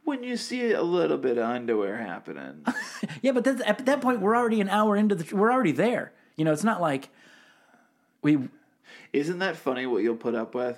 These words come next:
Speaker 1: when you pay twenty-four dollars for
Speaker 2: Oh, man,
Speaker 1: parking?
Speaker 2: and that's a whole situation, too. I, it's like,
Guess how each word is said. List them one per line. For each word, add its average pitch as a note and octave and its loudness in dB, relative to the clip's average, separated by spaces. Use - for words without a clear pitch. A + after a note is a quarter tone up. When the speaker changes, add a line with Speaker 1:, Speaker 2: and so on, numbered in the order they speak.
Speaker 1:
when B2+ -12
you A#2 -8
pay A2+ -8
twenty-four A2+ -8
dollars A2 -6
for - -6
Speaker 2:
Oh, A#2+ -2
man, A2 0
Speaker 1:
parking? A2 2
Speaker 2:
and A#2 2
that's D#3 2
a C#3 2
whole B2+ 2
situation, A2+ -2
too. A#2 0
I, A2+ 2
it's A#2+ -2
like, A#2 0